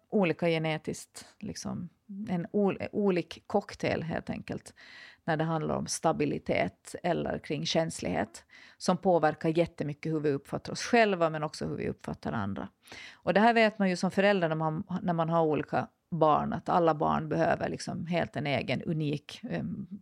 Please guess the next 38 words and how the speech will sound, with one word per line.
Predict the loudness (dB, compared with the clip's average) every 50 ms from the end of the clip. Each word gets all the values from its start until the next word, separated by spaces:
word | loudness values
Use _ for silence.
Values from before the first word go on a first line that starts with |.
| _ _
pedagogisk | 0 2 2 2 2 2 2 0 0 -2 -6 -10 -10 -12 _ -18 _
plan | -2 0 0 0 0 -2 -4 -6 -8 -10 -10 -6
egentligen, | -2 -2 -2 -2 -4 -6 -8 -8 -8 -8 -12 -18 -20 -20 -20 _
för | -2 2 2
att | 2 2 2 -2
just | -2 -2 -2 -2 -6 2 4
dens | 6 6 6 4 2 -2 -4 -6
självkänsla | -6 -2 0 0 0 0 -6 -8 -8 -6 -6 -6 -8 -10 -12 -12 -14
ska | -10 _ -8 -8
bli | -6 -8 -10
stärkt. | -10 -8 -8 -8 -8 -8 -14 -18 -20 -20 _ _ _ _ -20 -20 -20 -20 -20 -20 -20 -20 _ _ _
Och | 2 2
då | 4
vet | 6 6 4 4 2
vi | 2 4
ju | 4
då, | 6 6 4 4
både | 4 4 2 2 2 0
du | 2 4
och | 4 4
jag | 4 4 2
som | 0 -2 -2
morsor, | -2 -2 -4 -4 -2 0 0
att, | 0 0 -4 -8 -10
att | -10 -8 -4 -2
jo, | 0 0 0
vi | 0 -2
kanske | -2 -2 -2 0 0 -2 -2 0
når | -2 0 0 2 2 2 2 2 0 -4 -6 -12 -6 -2
något | -2 0 0 0 -2
sådär, | -2 0 2 2 2 2 0 -2 -4
kanske | -6 -10 -8 -8 -10
femtio | 0 2 2 2 2 -2 -8 _ _ _ -8 -8 -8
procent, | -8 -12 -10 -8 -6 -8 -8 -10 _ _ -10 -4
det | -2 -2
är |
ju | -2 -2
skitbra. | -4 -6 -6 -6 -6 _ -6 -4 -4